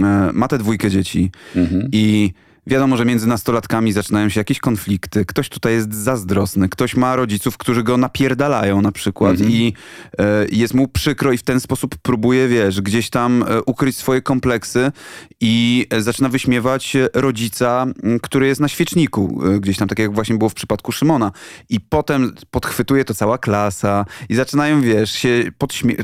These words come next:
Speaker 1: podśmiechujki się zaczynają, że twój stary jest żenujący, bla, bla, bla i tak
Speaker 2: A,
Speaker 1: dalej.
Speaker 2: jasne.
Speaker 1: I, i potem taka osoba się może wstydzić tego, nie? Bo,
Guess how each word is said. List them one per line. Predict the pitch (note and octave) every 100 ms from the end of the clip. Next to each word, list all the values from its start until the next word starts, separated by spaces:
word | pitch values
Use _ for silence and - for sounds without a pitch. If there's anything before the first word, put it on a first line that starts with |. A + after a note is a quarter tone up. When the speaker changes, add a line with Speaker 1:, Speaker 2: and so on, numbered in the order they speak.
| -
Speaker 1:
podśmiechujki | B2+ - C#3+ - A#2 G#2
się | G#2+
zaczynają, | G#2 G#2 A2 G#2+ A2+ A2+
że | G#2+
twój | A#2
stary | - A#2+
jest | A#2 A#2
żenujący, | C#3 C3+ A#2+ A#2 G#2+
bla, | A#2 D#3+
bla, | C#3+
bla | A#2+ B2+
i | A#2+
tak | E2+
Speaker 2:
A, | D#2+
Speaker 1:
dalej. | A2+ - F2+
Speaker 2:
jasne. | E2+ A2 C#3 - -
Speaker 1:
I, | B2+ C3+ C#3+ D3+ -
i | D3+
potem | D#3 D3 E3 E3
taka | D#3 -
osoba | D#3 D#3+ D#3
się | E3
może | D#3 E3
wstydzić | - G#3+ D#3 -
tego, | - F2+ -
nie? | - A2
Bo, | B2+